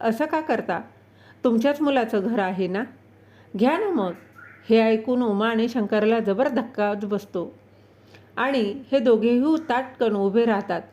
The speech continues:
आणि म्हणतात, "हे काय बोलतेस बेटा?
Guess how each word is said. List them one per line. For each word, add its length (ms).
आणि 180
म्हणतात, 460
"हे 120
काय 200
बोलतेस 460
बेटा? 280